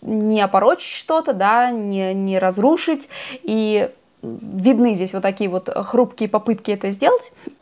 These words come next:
Э, я не могу сказать, что это прям, да, моя любимая книга Барнса, но в е-, в её достоверности я, когда читала, не сомневалась ни разу. То есть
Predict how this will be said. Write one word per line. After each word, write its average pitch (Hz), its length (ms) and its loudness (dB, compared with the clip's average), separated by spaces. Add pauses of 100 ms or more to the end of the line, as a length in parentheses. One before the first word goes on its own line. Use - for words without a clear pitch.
Э, 202 500 4 (200)
я 240 140 4
не 247 80 6
могу 247 160 6
сказать, 202 180 -2
что 196 100 -8
это 190 80 -6
прям, 190 280 2
да, 220 120 4
моя 214 180 2
любимая 202 360 0
книга 196 320 -2
Барнса, 294 460 2
но 226 480 2
в - 260 -2
е-, 254 260 8
в 190 140 -2
её 240 400 6
достоверности 233 840 -4
я, 208 580 0
когда 214 240 -6
читала, 269 340 0
не 247 80 -2
сомневалась 208 760 -2
ни 240 80 -4
разу. 196 240 2
То - 120 -8
есть 190 120 -8